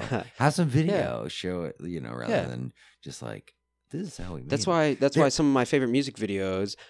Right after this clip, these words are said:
Speaker 1: are of them, like, in the studio, like, playing. 'Cause that's,
Speaker 3: Yeah.
Speaker 1: that's the coolest thing in the world. It's like,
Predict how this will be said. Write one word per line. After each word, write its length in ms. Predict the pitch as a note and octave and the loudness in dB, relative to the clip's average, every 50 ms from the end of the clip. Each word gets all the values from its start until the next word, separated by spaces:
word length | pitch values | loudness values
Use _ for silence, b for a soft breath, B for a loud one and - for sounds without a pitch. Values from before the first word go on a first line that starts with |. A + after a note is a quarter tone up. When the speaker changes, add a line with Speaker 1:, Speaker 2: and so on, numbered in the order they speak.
| b b b b - | b b b b -6
Speaker 1:
are 540 | - G2 G2 G2 G2 F#2+ F#2+ F#2+ F#2+ F#2+ F#2 - - | -4 -2 0 0 0 0 0 0 0 0 0 0 0
of 220 | - G#2+ G2+ F#2 | 0 -2 -2 -2
them, 200 | G#2 A2 G#2 G#2 | -2 -2 -2 -2
like, 300 | G#2 G2+ G2 F#2 - - - _ | -2 -4 -4 -6 -8 -12 -14 _
in 220 | - A#2 A2+ A#2 A#2 | -4 -2 0 0 0
the 100 | A2 G#2+ | 0 0
studio, 1000 | - - - B2+ A#2+ A2+ A2 G2+ G2+ G2 G2 G2 F#2+ F#2+ F#2+ F#2+ G2 F2+ D2 - | -2 -2 0 0 2 2 2 2 2 2 2 2 2 0 0 0 -2 -4 -6 -8
like, 220 | - F2+ F#2 E2+ - - _ _ _ - | -8 -8 -8 -10 -12 -16 _ _ _ -12
playing. 500 | - - A#2+ B2+ A#2 G2+ D#2+ - - - _ _ _ _ _ _ - | -6 -2 0 0 0 0 -2 -6 -12 -16 _ _ _ _ _ _ -6
'Cause 140 | - G2 F#2 | -4 0 4
that's, 240 | A#2 C#3 D#3+ E3 | 4 4 4 4
Speaker 3:
Yeah. 40 | - | 4
Speaker 1:
that's 240 | C3 C#3+ D3+ D3+ - | 4 4 4 4 0
the 100 | - - | -8 -4
coolest 420 | - - C#3 B2 A2 G#2+ - - | 0 2 4 6 4 4 2 2
thing 180 | - A2+ G#2+ G2 | 2 2 2 0
in 60 | F#2 | 0
the 60 | F#2 F#2 | 0 4
world. 280 | A2+ A#2+ G2 E2 D#2+ - b b b b b | 4 4 4 4 0 -4 b b b b b
It's 120 | G#2 G#2 | -2 0
like, 180 | A2 G2+ F#2 | 0 0 0